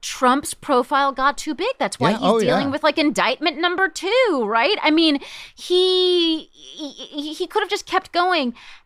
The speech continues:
Speaker 1: a-, a-, um, f-, defrauding people out of their money and, like, you know what I mean? <laughs> Having fraudulent businesses over and over. Like, he could have just kept doing that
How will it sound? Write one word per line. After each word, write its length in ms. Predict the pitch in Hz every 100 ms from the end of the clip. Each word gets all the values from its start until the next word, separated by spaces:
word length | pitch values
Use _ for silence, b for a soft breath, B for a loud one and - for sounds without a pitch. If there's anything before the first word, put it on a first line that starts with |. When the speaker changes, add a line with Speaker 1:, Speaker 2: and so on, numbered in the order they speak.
| _
Speaker 1:
a-, 80 | 285 -
a-, 300 | 285 277 - 247
um, 360 | 226 202 190 - - - - - - - -
f-, 320 | 190 - 226 196 208
defrauding 680 | 233 262 - 320 349 349 339
people 340 | 320 311 294
out 140 | 254
of 100 | 240
their 140 | 214 214
money 840 | 240 285 277 269 269 262 254 247 -
and, 220 | 220 226
like, 340 | 214 208 208
you 140 | 262 294
know 80 | 277
what 80 |
I 60 | 294
mean? 220 | 311 349
<laughs> 180 | 302 294
Having 240 | 277 302 320
fraudulent 420 | 262 254 269 254
businesses 560 | 262 254 247 247 247
over 220 | 240 262 262
and 100 | 254
over. 120 | -
Like, 120 | -
he 80 | 294
could 140 | -
have 80 | 370
just 160 | 381 -
kept 220 | 349 277
doing 220 | 285 320
that 280 | 269 220 196